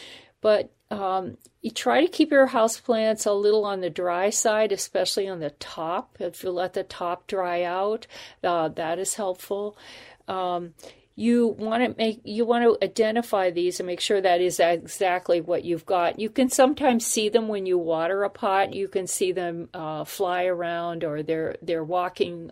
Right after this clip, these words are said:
uh, on the soil there. Um, they're usually more of a nuisance than anything else, but we have some good,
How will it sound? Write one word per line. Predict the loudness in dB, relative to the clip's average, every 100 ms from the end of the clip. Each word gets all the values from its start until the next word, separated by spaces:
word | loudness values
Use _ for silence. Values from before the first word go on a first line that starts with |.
| -12
uh, | -10 -12 -10
on | -10 -10
the | -8
soil | -6 -4 -2 0 -2
there. | -2 -2 -4 -6 -12 -20 -18 -18 -18 -18 -20 -12 -6
Um, | -2 0 -2 -10 -16 -18 _ 0
they're | 10 12 12 10 2 -8
usually | 2 6 6 6 4
more | 4 6 6
of | 6
a | 0
nuisance | 2 0 0 0 -2 0
than | 0 0
anything | -2 -2 -2 -2
else, | 0 -2 -2
but | -2 0
we | -2
have | 0 0
some | 0 -2 -2
good, | 4 6 4 -2